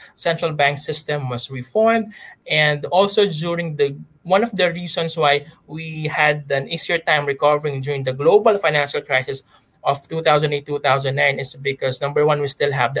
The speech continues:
outsourcing sector growing at the time, and then some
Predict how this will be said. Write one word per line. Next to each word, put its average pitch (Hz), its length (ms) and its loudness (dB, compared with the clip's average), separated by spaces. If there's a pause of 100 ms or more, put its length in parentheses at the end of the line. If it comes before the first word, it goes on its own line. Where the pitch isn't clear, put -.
outsourcing 143 560 2
sector 135 380 -2
growing 143 480 2 (400)
at 143 180 0
the 127 120 4
time, 190 580 2 (240)
and 143 240 2
then 151 320 6
some 135 500 0